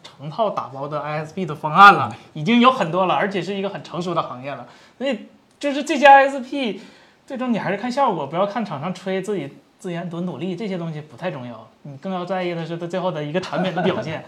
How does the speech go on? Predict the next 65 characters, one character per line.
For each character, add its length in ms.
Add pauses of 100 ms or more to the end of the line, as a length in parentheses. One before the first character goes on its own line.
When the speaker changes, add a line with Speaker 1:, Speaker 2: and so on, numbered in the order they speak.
Speaker 1:
<laughs> 200
好 80
吧， 160
好 140
吧， 120
我 100
就， 260
我， 260
我 80
就 120
这 120
个 80
意 140
思。 160 (760)
Speaker 2:
<laughs> 800
行 280
吧， 200
Speaker 1:
我 60
不， 60
Speaker 2:
这 140
个 60
Speaker 1:
不 60
是 60
影 200
射 120
哪 140
家 240
是 100
吧？ 200
不 120
是 120
影 120
射， 120
我 80
是 100
说 140
有 100
这， 100
Speaker 2:
对。 260
Speaker 1:
有 60
这 80
个 80
现 200
象。 220
Speaker 2:
但 400 (140)
我， 380 (120)
我， 300 (100)
我 340
觉 160
得 60
有 180
一 80
个 100
非 160
常 400
好 320
的 320 (140)
一 100
件 160
事 140
情， 140
Speaker 1:
嗯。 300
Speaker 2:
就 200
是， 360 (640)
呃， 800